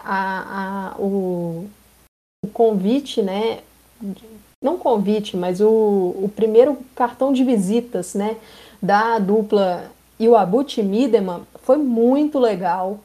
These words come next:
né, nesses dois primeiros jogos aí, nessa primeira fase. Então, acho que deixa uma perspectiva muito boa pro Arsenal. É, as contratações já, é, ali com a, com a Mano no meio campo. Então,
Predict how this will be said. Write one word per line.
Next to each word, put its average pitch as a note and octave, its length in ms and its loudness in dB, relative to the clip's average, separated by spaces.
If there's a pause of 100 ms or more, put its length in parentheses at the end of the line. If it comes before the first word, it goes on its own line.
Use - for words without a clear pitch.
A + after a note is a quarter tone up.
(140)
né, G3+ 180 -6
nesses G3 320 -6
dois F#3+ 220 -6
primeiros F#3 680 -6 (120)
jogos F3+ 540 -2
aí, F3+ 180 -4
nessa F#3+ 300 -8
primeira F3+ 400 -2
fase. F3+ 640 0
Então, G3+ 460 2
acho G#3 220 -4
que A3+ 100 -2
deixa G3 360 2
uma G#3+ 120 2
perspectiva G#3 680 -2
muito G#3 280 0
boa G3+ 260 4
pro F#3+ 220 0
Arsenal. F#3+ 600 -2 (460)
É, F#3 220 6
as F#3 160 0
contratações G3+ 840 2
já, F#3+ 560 2
é, F3+ 460 -2
ali G#3+ 300 -2
com G#3 100 -4
a, F#3+ 300 0
com G#3+ 100 -6
a A3+ 80 -2
Mano G#3+ 540 -2
no F#3 120 -6
meio F#3 240 -4
campo. G3+ 600 -6
Então, G3 440 -4